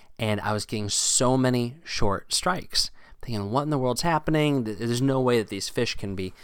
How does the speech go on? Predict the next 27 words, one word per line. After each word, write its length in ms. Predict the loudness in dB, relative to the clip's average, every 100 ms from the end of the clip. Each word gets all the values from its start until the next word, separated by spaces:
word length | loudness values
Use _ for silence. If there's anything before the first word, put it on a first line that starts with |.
| -18 -16 -4
that 460 | -2 -2 -4 -16 -2
finicky," 560 | 2 2 0 -4 -4
or, 240 | 0 0 -2 -6
you 180 | -2
know, 80 | -2
they're, 160 | -2 -2
they're 160 | -4
just 180 | -4 -4
going 240 | -2 -2 -2
after 180 | -6
the 80 | -8
tail. 400 | -4 -2 -2 -2 -8 -18 -6
And 100 | -4
it 80 | 2
wasn't 300 | 2 2 -2
that 60 | -2
they 100 | -2
were 100 | 0
going 300 | 2 2 -2
after 180 | -4
the 80 | -4
tail, 420 | 6 6 6 0 -4
it's 180 | -8 -6
that 320 | -4 -4 -6 -14 -16 -18 -14
that 400 | 0 0 0 -4
fly 360 | -8 -4 -4
has 240 | -4 -8